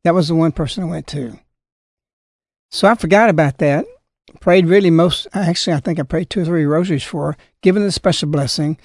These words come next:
and Mary, here it is, you take it from there. So that was the end of it for me. And the plane unloads, and it unloads. Takes fifteen minutes,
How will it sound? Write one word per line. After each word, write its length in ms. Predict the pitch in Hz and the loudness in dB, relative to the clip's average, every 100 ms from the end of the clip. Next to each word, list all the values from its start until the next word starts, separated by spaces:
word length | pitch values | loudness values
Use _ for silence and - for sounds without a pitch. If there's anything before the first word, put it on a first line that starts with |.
| _ _ 170 | _ _ 0
and 120 | 156 | 4
Mary, 280 | 160 175 151 | 4 4 4
here 240 | 180 190 | 4 2
it 80 | 180 | 2
is, 260 | 160 156 | 2 2
you 80 | 156 | 0
take 240 | 156 160 233 | 0 0 -2
it 80 | |
from 160 | - 147 | 0 0
there. 420 | 156 135 120 113 _ _ _ _ _ _ _ _ _ _ | 2 0 -6 -14 _ _ _ _ _ _ _ _ _ _
So 220 | - 190 175 | -2 2 4
that 140 | 180 | 4
was 120 | 170 | 4
the 80 | 165 | 4
end 160 | 180 160 | 4 2
of 140 | 131 | 0
it 100 | - | -4
for 100 | - | -8
me. 400 | 135 120 113 - _ _ _ _ _ _ | -6 -6 -10 -14 _ _ _ _ _ _
And 180 | 175 156 | 0 2
the 60 | 135 | 2
plane 340 | - 185 170 | 0 2 4
unloads, 600 | 165 156 160 165 170 147 | 4 4 4 4 2 -2
and 120 | 127 | -8
it 100 | 135 | -6
unloads. 680 | 147 175 170 170 165 - - _ _ _ | 2 4 6 4 2 -2 -10 _ _ _
Takes 220 | 180 160 | -2 -2
fifteen 540 | - 202 - 214 196 185 | 0 -2 0 0 2 2
minutes, 360 | 190 202 - | 0 -2 -10